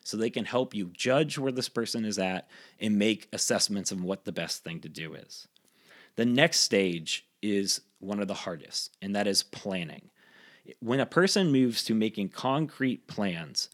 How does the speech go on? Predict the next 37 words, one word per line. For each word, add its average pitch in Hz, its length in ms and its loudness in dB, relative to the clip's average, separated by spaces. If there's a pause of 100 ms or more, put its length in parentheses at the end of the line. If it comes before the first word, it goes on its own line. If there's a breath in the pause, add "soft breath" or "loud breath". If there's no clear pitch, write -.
(160 soft breath)
we 113 160 0
are 110 80 2
moving 127 380 4
into 117 200 0
an 120 160 4
area 95 380 0
of 95 140 -6
high 90 360 -2
alert. 87 400 -8 (640 loud breath)
Planning 185 480 4
is 110 260 -2
best 139 380 2
understood 117 580 2 (380 loud breath)
when 110 160 0
you 113 100 2
look 123 240 0
for 117 220 0
an 101 180 0
increased, 143 680 0 (280)
uh, 95 160 -4
attention 127 500 0
to - 120 -4
specifics - 960 -2
in 101 80 -2
the 95 80 -4
way 95 140 2
the 95 100 -2
person 95 320 -4
talks - 380 -6
about 82 240 -12
it. 87 120 -18 (460 loud breath)
Have 127 160 2
they 156 160 8
started 180 400 6
to 143 80 -6
think 139 320 0
through 117 320 0